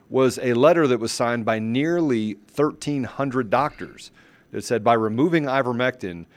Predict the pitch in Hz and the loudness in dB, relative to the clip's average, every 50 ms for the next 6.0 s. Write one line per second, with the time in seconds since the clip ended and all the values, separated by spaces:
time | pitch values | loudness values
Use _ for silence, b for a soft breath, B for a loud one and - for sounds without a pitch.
0 | b b b 110 127 131 120 - - 120 110 98 - - - 165 160 131 107 92 | b b b 0 2 2 0 0 -4 -6 -6 -6 -4 0 0 2 2 2 -2 -4
1 | 98 95 - - 58 52 - _ _ _ _ _ _ _ _ _ _ _ _ _ | -6 -8 -8 -8 -12 -14 -16 _ _ _ _ _ _ _ _ _ _ _ _ _
2 | - - - 170 156 113 - - b b b b b b b b b b 123 123 | -10 -2 4 6 6 6 4 2 b b b b b b b b b b 4 4
3 | 113 95 - - - 110 98 131 160 175 - - - 165 165 147 - - 151 156 | 4 4 0 -4 -16 -4 2 4 4 4 2 0 0 2 2 2 2 4 4 4
4 | 165 190 208 - - - - _ _ _ _ _ _ _ - 87 107 120 127 143 | 4 4 2 0 -6 -12 -14 _ _ _ _ _ _ _ -10 -4 -2 2 4 4
5 | 151 143 156 139 104 - 143 139 131 131 123 117 113 - - 107 110 107 101 | 4 4 2 -2 -2 0 0 2 2 2 2 0 -2 -2 -2 -2 0 0 0